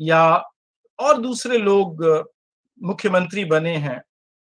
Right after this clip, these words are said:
लेकिन एक बात समझ लेना बहुत जरूरी है, श्रीमती इंदिरा गांधी के नेतृत्व के सिलसिले में भी श्री माओ भंडार नायके,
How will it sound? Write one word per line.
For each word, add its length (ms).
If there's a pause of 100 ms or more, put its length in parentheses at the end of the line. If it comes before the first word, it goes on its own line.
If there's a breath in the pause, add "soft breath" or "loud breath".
(460)
लेकिन 240
एक 180
बात 220
समझ 300
लेना 280
बहुत 260
जरूरी 380
है, 140
श्रीमती 460
इंदिरा 320
गांधी 340
के 160
नेतृत्व 500
के 120
सिलसिले 460
में 220
भी 140
श्री 220
माओ 240
भंडार 440
नायके, 500